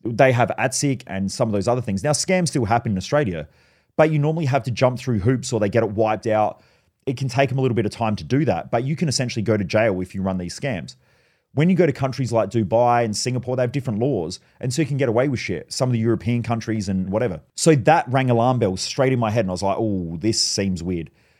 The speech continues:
Then I went to their LinkedIn accounts, their individual personal profiles, and I had a look, and their profiles weren't filled out correctly, and I was like, "This is a fucking scam." They've set up fake LinkedIn accounts. They've set up fake websites.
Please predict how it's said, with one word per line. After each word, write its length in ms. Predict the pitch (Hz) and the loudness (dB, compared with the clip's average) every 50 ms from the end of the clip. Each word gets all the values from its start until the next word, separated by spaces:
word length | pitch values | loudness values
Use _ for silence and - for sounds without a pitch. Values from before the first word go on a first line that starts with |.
| _ _ _ _ - | _ _ _ _ -8
Then 240 | 127 131 147 165 196 | -2 0 2 2 4
I 80 | 190 | 2
went 220 | 180 170 165 147 - | 2 0 -2 -4 -4
to 60 | - | -2
their 140 | 139 123 110 | 0 2 2
LinkedIn 340 | 110 127 151 139 - 147 | 2 0 -2 -2 -4 -4
accounts, 360 | 123 - - 113 90 85 - - | -4 -4 -4 -4 -4 -4 -4 -4
their 100 | 107 80 | -4 -4
individual 420 | 104 123 120 101 107 104 113 104 | -2 -2 -2 -2 -2 -4 -4 -4
personal 380 | - - 110 113 - - 110 98 | -2 -2 -2 -2 0 -2 -4 -4
profiles, 640 | - - 113 127 127 - 98 80 - - - - _ _ _ _ _ - | -2 0 0 0 0 -2 -4 -4 -4 -8 -14 -18 _ _ _ _ _ -4
and 120 | 131 143 | -2 0
I 60 | 143 127 | 0 0
had 200 | 120 147 147 139 | 2 2 2 2
a 60 | 123 | 2
look, 280 | 117 147 131 - - - | 0 0 -2 -4 -4 -6
and 100 | - 120 | -4 -2
their 80 | 120 113 | -2 -2
profiles 500 | - - 156 160 160 - 160 143 123 104 | -2 -2 -2 -2 0 0 0 0 0 0
weren't 240 | 123 123 120 113 - | -2 -2 -2 -4 -4
filled 220 | - 131 113 113 | -2 0 2 2
out 180 | 120 123 123 - | 2 0 0 0
correctly, 300 | - 139 107 - 101 101 | -2 -2 -2 -2 -2 -4
and 80 | 98 | -2
I 20 | 101 | -2
was 80 | 95 | 0
like, 280 | 107 104 98 82 - _ _ _ _ _ _ _ _ _ _ _ - | 0 0 0 0 -4 _ _ _ _ _ _ _ _ _ _ _ 0
"This 120 | 196 202 | 0 2
is 60 | - | 0
a 60 | - | 0
fucking 320 | - - 117 - - 95 92 | 0 0 -2 0 0 -2 -4
scam." 400 | - - 160 180 185 - - - - _ _ _ _ _ _ _ _ _ _ | -2 -2 -2 -2 -2 -2 -4 -8 -14 _ _ _ _ _ _ _ _ _ _
They've 180 | - 165 185 - | 4 4 4 4
set 180 | - - 196 175 | 2 0 2 2
up 160 | 156 - - | 2 0 -2
fake 380 | - - - - 143 147 139 | -8 -10 -2 0 0 0 0
LinkedIn 380 | - 127 131 135 123 - 139 131 | -2 -4 -4 -4 -4 -4 -4 -6
accounts. 420 | 113 - 139 147 139 135 127 - | -4 -4 -4 -4 -2 -4 -4 -4
They've 140 | - 117 101 | -4 -4 -4
set 160 | - - 135 | -2 -2 0
up 160 | 127 110 - - | 0 -2 -4 -6
fake 420 | - - 139 131 113 101 - _ _ - | -4 0 0 0 0 -2 -10 _ _ -10
websites. 680 | 98 104 127 135 135 - - 151 143 143 127 107 - | -4 0 0 0 0 0 0 0 2 2 0 -2 -4